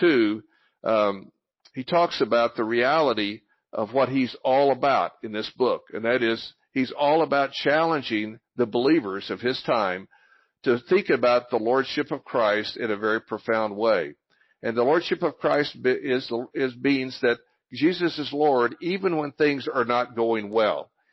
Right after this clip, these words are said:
even when life is difficult and trying. So the very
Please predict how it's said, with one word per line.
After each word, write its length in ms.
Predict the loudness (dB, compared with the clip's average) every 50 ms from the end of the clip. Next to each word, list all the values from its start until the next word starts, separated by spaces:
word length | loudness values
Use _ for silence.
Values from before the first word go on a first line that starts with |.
| _ _ _
even 320 | 0 0 2 2 2 0 0
when 180 | 0 -2 0
life 360 | 0 0 2 2 2 2 0 -2
is 180 | -6 -12 -12 -8 -2
difficult 600 | 0 0 0 0 -2 -6 -2 0 -2 -2 -2 -6 _ _ -12
and 140 | -10 -10 -8
trying. 540 | -4 -2 0 0 2 0 -2 -4 -6 -12 _ _ _ _ _ _ _ _ _
So 200 | -4 0 2 2
the 100 | 2 2
very 320 | 0 2 4 4 4 4